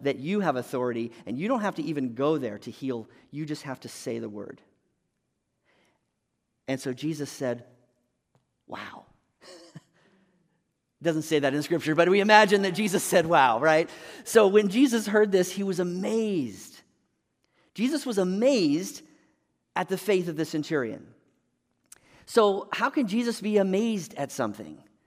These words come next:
I think we have to ask ourselves that, because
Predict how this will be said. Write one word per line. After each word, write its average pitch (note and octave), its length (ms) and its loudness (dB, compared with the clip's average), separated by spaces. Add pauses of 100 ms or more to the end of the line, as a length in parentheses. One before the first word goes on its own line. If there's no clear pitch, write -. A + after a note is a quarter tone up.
(480)
I - 60 -10
think A#3 160 -2
we B3 100 0
have A3 220 -2
to - 120 -4 (320)
ask G3 280 0
ourselves D3 400 -2
that, B2 200 -2
because E3 360 -2